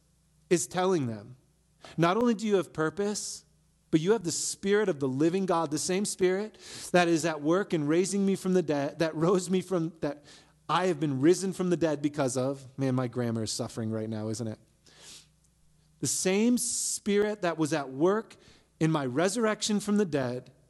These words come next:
is the same Spirit that you have empowering you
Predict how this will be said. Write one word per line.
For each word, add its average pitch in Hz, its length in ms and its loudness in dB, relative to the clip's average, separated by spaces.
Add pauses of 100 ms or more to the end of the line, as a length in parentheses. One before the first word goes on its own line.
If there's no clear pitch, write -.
(180)
is 147 140 0
the 151 60 0
same 185 280 -2
Spirit 170 380 0
that 147 100 -8
you 156 140 -4
have 165 220 -2
empowering 175 760 -2
you 147 440 0